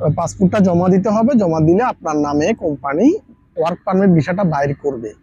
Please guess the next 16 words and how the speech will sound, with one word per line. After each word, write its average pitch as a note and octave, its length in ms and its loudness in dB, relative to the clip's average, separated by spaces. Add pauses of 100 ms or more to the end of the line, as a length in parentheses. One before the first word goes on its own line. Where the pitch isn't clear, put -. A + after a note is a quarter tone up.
(760)
এক্ষেত্রে B3 440 2
কোম্পানি F#3 500 2
কিন্তু A3 360 2 (320)
আমার E3+ 260 0
কাছ G3 220 -4
থেকে A3+ 200 0
কোনো G3+ 240 0
টাকা F#3+ 260 -6
পয়সা E3 260 -2
নেবে F#3+ 300 6
না G#3+ 80 4
ভিসার F3 360 4
জন্য, E3+ 300 2
কারণ A3+ 260 -2
কোম্পানির G#3+ 360 2
লোক A#3 180 0